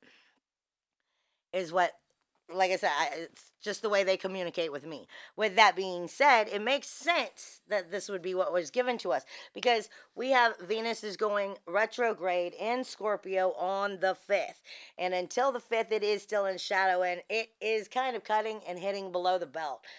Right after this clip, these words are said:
Scorpio speaks to us of life, death, rebirthing. It speaks to us of fertility. It speaks to us of our financial ach-, situations. It speaks to us of how we communicate. Um, because with Venus being there,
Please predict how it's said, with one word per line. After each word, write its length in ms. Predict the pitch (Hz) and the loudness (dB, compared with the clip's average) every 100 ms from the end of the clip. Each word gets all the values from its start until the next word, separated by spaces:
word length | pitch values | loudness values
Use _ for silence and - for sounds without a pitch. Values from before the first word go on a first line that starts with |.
| - - | -20 -20
Scorpio 880 | _ - 233 247 240 240 233 226 220 - - _ | _ -4 0 2 2 2 4 4 0 -6 -20 _
speaks 500 | - 196 233 - - | -12 -8 -8 -10 -6
to 220 | 240 220 | 0 4
us 300 | 208 208 - 175 | 4 4 0 0
of 540 | 185 180 175 160 151 - | 2 2 0 -4 -18 -8
life, 300 | 165 175 175 147 | -2 -2 -2 -2
death, 300 | 170 160 156 | -2 -2 -4
rebirthing. 760 | 143 170 151 170 175 - 135 110 | -8 -8 -4 -2 -2 -4 -12 -12
It 160 | 131 120 | -18 -16
speaks 260 | - 156 | -16 -12
to 120 | - 175 | -4 -4
us 140 | 160 | -4
of 100 | 180 | -8
fertility. 1000 | - 175 - - 226 220 214 - 110 67 - - - | -8 -14 -10 -4 -4 -4 -8 -14 -18 -20 -20 -20 -12
It 120 | - 170 | -10 -8
speaks 280 | 196 185 | -8 -8
to 140 | - 190 | -4 -2
us 180 | 180 196 | -2 -2
of 120 | 175 | -4
our 140 | 190 180 | -2 -2
financial 880 | - 180 180 180 202 240 233 185 160 | -2 -6 -4 -6 -2 -2 -2 -6 -8
ach-, 280 | 165 147 - - _ _ | -10 -12 -16 -20 _ _
situations. 840 | - 180 175 175 160 151 - 127 131 | -16 -14 -12 -10 -8 -8 -10 -16 -16
It 100 | 139 | -20
speaks 500 | - _ - 202 - | -20 _ -12 -12 -8
to 120 | 226 | -2
us 160 | 214 185 | -2 -2
of 140 | 180 | -4
how 160 | 175 190 | -2 -2
we 120 | 180 | -4
communicate. 960 | 180 175 202 254 262 240 - 131 - - - - - - - | -8 -10 -4 -2 -2 -4 -8 -12 -12 -18 -20 -18 -16 -16 -8
Um, 420 | 190 190 175 165 160 | -2 0 0 -4 -8
because 340 | 185 190 185 165 | -4 0 0 2
with 200 | 175 151 | -2 -4
Venus 320 | 180 175 160 | -6 -6 -6
being 400 | 214 277 254 180 | -4 -2 -2 -4
there, 260 | 160 165 | -2 -4